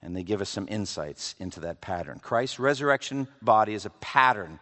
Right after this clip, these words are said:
for us, as Paul makes plain. Verse forty-nine, "Just as we have borne the likeness of the earthly man, so shall we bear the likeness of the man from heaven."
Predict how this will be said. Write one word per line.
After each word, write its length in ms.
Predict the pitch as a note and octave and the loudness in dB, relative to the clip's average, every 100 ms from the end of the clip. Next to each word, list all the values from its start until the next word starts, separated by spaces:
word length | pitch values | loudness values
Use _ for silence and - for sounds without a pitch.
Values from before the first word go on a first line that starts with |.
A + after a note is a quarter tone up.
| _ _ | _ _
for 220 | - G2 F2 | -10 -4 -2
us, 300 | D2 - - | -4 -6 -14
as 80 | |
Paul 260 | - G#2+ F#2+ | -4 0 0
makes 260 | F2+ E2+ - | -2 -8 -10
plain. 300 | G2 E2+ D#2 | -8 -8 -8
Verse 160 | F#2 | -10
forty-nine, 560 | - A2 A2 G2+ D#2 - - - | -6 -4 -4 -4 -6 -10 -16 -14
"Just 300 | - C3 - | 0 0 2
as 120 | C3+ | -4
we 120 | A#2+ B2 | 0 0
have 240 | F#2+ G2 | 0 2
borne 420 | C3+ D#3 E3 F3 | 6 6 4 2
the 80 | C3+ | 2
likeness 720 | A2+ B2+ D#3 - E3 F3 - | 6 6 6 2 -4 -4 0
of 140 | D3 B2 | -2 -2
the 120 | C3 | 0
earthly 420 | C3+ D3 - D3 | 2 0 -2 -4
man, 460 | C#3+ B2 G2 F2+ F#2+ - _ | 0 0 0 -2 -6 -14 _
so 440 | - - - D3 D#3 | -10 -4 2 2 2
shall 400 | - D3+ C#3+ C#3+ | 0 4 4 4
we 160 | C#3+ | -2
bear 380 | C3 A2+ G#2+ A2 | -4 0 2 0
the 100 | G#2+ | -2
likeness 720 | G2+ A2 G#2+ - E2 - - - _ _ _ - | 0 0 0 -6 -10 -10 -12 -14 _ _ _ -12
of 120 | F2 | -8
the 100 | F2+ | -6
man 500 | F#2 F#2+ F#2+ E2+ F2 | -4 -2 -2 -4 -8
from 260 | E2+ D#2 D2 | -14 -16 -14
heaven." 320 | E2 - | -14 -16